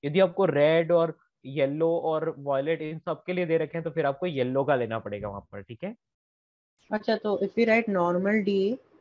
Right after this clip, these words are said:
Speaker 2: तो that means D yellow only।
Speaker 1: हाँ, यस बेटा, उसका मतलब वो average ही होता है। देखो, यदि सिर्फ अकेला म्यू दे रखा है, आपको yellow, red इन सब का अलग से नहीं दे रखा है, तो बेटा वो हमेशा mean ही होता है, समझ में आ रहा है?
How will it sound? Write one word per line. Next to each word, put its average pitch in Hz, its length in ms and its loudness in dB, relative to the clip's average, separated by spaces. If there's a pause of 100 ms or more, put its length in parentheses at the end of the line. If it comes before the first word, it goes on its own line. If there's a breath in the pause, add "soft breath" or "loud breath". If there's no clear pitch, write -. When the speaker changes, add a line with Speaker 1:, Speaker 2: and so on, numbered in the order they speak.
(140)
Speaker 2:
तो 202 160 2
that 190 220 4 (100)
means 208 240 -2 (340)
D 165 120 -6
yellow 190 360 4
only। 170 120 -2
Speaker 1:
हाँ, 135 220 -6 (640)
यस 143 320 -2
बेटा, 98 240 -4
उसका 135 420 -6
मतलब 165 300 0
वो 175 120 4 (320)
average 143 380 0
ही 190 80 -4
होता 135 260 -4
है। 117 60 -4
देखो, 135 400 -6 (320 soft breath)
यदि 139 280 2
सिर्फ 185 340 0 (120)
अकेला 165 360 4
म्यू 165 240 2
दे 170 160 2
रखा 160 240 0
है, 117 100 -2
आपको 143 500 0
yellow, 143 240 2
red 151 220 0
इन 151 120 -6
सब 147 160 -6
का 156 120 2
अलग 135 140 2
से 156 180 -8
नहीं 147 160 -6
दे 147 100 0
रखा 127 220 -4
है, 127 60 -6
तो - 380 -18
बेटा 147 300 -4 (400 soft breath)
वो 180 240 4
हमेशा 175 360 0
mean 180 340 -2
ही 202 80 -2
होता 135 300 -2
है, 113 100 -10
समझ 135 260 -4
में 156 160 -2
आ 147 80 2
रहा 160 120 2
है? 226 100 -2